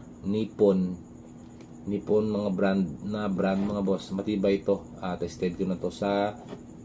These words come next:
gustong nagkaroon nito, ah, P M lang kayo or comment. Saan ko yun ng link.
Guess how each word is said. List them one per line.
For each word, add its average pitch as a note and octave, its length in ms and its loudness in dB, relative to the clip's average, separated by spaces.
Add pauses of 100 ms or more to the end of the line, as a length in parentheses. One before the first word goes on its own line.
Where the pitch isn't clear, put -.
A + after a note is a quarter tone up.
(400)
gustong B2+ 520 2 (1700)
nagkaroon A2 400 4
nito, G#2+ 400 4 (1200)
ah, F#2 240 -2 (400)
P B2 160 6
M B2+ 160 2
lang B2 80 0
kayo A2+ 240 6
or G#2+ 320 2 (480)
comment. G#2+ 400 4 (1120)
Saan G#2+ 240 0
ko G#2+ 80 6
yun G#2+ 160 4
ng G2+ 80 2
link. G2 240 2